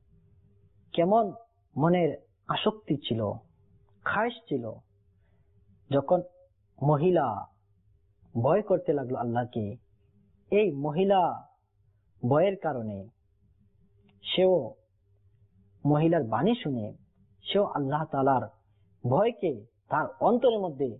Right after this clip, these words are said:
বৃদ্ধি করলো, যার ফলে আল্লাহ তাআলা মূসা আলা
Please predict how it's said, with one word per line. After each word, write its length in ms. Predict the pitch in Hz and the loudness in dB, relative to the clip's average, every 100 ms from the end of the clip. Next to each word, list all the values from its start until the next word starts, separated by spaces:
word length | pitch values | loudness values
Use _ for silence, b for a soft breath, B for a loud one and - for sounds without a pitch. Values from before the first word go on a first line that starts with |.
| _ _ - | _ _ -10
বৃদ্ধি 400 | 123 175 220 233 | -2 -2 0 0
করলো, 360 | 165 131 110 - _ _ _ _ 123 | 0 -2 -8 -16 _ _ _ _ -4
যার 240 | 131 175 202 | 2 2 0
ফলে 280 | 165 143 120 | -4 -4 -4
আল্লাহ 320 | 131 127 143 | -2 0 0
তাআলা 380 | 117 117 113 104 - _ _ _ _ _ _ _ _ _ _ _ 147 | -2 -2 -2 -2 -8 _ _ _ _ _ _ _ _ _ _ _ 0
মূসা 420 | 208 214 175 156 | 0 0 0 0
আলা 320 | 165 156 | 0 -2